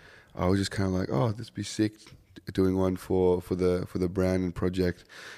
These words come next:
Kind of just, like, getting more awareness out there for, for the whole solo project, you know? Um, because n-, a lot of people still are unsure, like, what the hell's <laughs> going on with it. I haven't really clarified, you know, 'cause, like, I was in a duo project beforehand,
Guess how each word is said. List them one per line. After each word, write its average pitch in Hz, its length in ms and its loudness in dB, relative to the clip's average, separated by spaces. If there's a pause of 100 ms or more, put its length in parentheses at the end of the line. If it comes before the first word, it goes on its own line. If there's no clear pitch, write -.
(100)
Kind 104 180 8
of 104 60 6
just, 107 180 4
like, 98 160 6 (240)
getting 95 280 6
more 90 180 4
awareness 87 500 4
out 87 200 0
there 90 340 -2
for, 87 480 -2 (400)
for 90 100 -4
the 87 100 2
whole 87 300 2
solo 90 360 2
project, 90 500 0
you 90 60 0
know? 98 200 0 (680)
Um, 85 320 4
because 95 320 -2
n-, 101 140 -2 (240)
a - 60 2
lot 104 80 8
of 101 80 6
people 95 260 2
still 92 460 2 (640)
are 90 260 2
unsure, 92 460 4
like, 90 200 2
what - 100 -6
the - 60 -6
hell's 95 200 -8
<laughs> - 160 -6
going 98 200 2
on 90 200 0
with 90 160 2
it. 90 160 0 (420)
I 107 80 8
haven't 123 140 10
really 110 220 10
clarified, 98 680 8
you 90 80 4
know, 92 100 6
'cause, 101 160 4
like, 95 380 8 (560)
I 123 100 2
was 98 140 0
in 92 80 0
a 87 80 0
duo 90 280 6
project 90 440 0
beforehand, 90 600 0